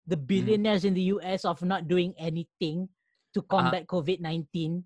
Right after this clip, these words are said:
Speaker 1: And then kat
Speaker 2: Aha.
Speaker 1: dalam this one podcast, dia pergi marahnya Jeff Bezos of Amazon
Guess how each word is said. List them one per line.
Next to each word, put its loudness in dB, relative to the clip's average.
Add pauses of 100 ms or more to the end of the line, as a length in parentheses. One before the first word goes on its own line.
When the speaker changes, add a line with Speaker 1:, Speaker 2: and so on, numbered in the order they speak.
(340)
Speaker 1:
And -2
then 0
kat 0
Speaker 2:
Aha. -2
Speaker 1:
dalam 0
this 0
one -2
podcast, -2
dia 0
pergi -4
marahnya 0
Jeff -2
Bezos 0
of -6
Amazon -6